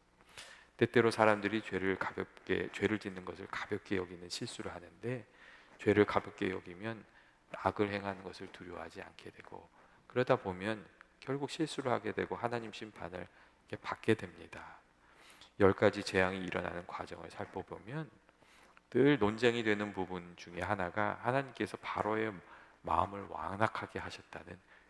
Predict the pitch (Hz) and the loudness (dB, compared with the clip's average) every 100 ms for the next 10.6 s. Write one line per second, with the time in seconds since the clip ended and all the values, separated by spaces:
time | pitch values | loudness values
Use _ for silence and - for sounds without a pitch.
0 | _ - 104 107 - 90 85 80 80 80 | _ -4 -4 -4 -10 -14 -16 -18 -20 -20
1 | 80 - _ - - - - 127 127 123 | -20 -20 _ -20 -20 -8 4 4 6 8
2 | 139 135 127 120 131 98 95 113 127 117 | 10 10 8 6 4 2 4 4 4 2
3 | 117 110 104 104 107 101 90 92 101 - | 2 0 -2 -4 -6 -6 -8 -4 -4 -4
4 | 95 95 92 92 92 95 98 87 85 - | -8 -2 2 2 0 -4 -2 0 0 -4
5 | 85 87 110 151 131 - - - - - | -10 -6 -4 -4 -6 -18 -20 -20 -20 -14
6 | - - 160 151 147 - 135 - 135 - | 0 8 10 8 2 0 2 4 2 6
7 | 107 107 117 117 113 - - 170 - - | 6 6 2 2 2 0 -6 -8 -8 -4
8 | 151 127 113 - 107 104 107 - - - | -2 -2 -4 -6 -4 0 0 -2 -2 0
9 | 131 - 147 - 117 - 101 - 98 - | 0 6 6 6 0 -2 -4 -4 -2 0
10 | 87 90 87 139 117 | -2 -4 -4 -2 -2